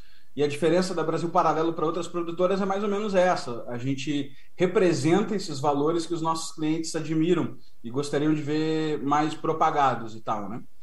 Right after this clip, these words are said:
Então, é, é um orgulho, a gente sempre consegue uma boa visualização. Esse aí saiu um pouco, é, acima da média. Normalmente a gente vai a quinhentos, seiscentos mil visualizações nesse período. Nós estamos agora com um milhão e duzentos e alguma coisa, então tá realmente bastante legal o sucesso.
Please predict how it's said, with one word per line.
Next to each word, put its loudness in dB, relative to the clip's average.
Então, 4
é, 2
é 0
um 4
orgulho, 4
a 2
gente -2
sempre -4
consegue 0
uma 2
boa 2
visualização. 0
Esse 0
aí 2
saiu 0
um -2
pouco, -2
é, 0
acima 0
da 2
média. 0
Normalmente -2
a -4
gente -6
vai 2
a -4
quinhentos, 0
seiscentos -6
mil -2
visualizações -4
nesse -6
período. 4
Nós 0
estamos 2
agora 4
com -4
um -2
milhão 4
e 2
duzentos -4
e 0
alguma -2
coisa, 2
então -2
tá -2
realmente 0
bastante -4
legal 2
o 2
sucesso. -4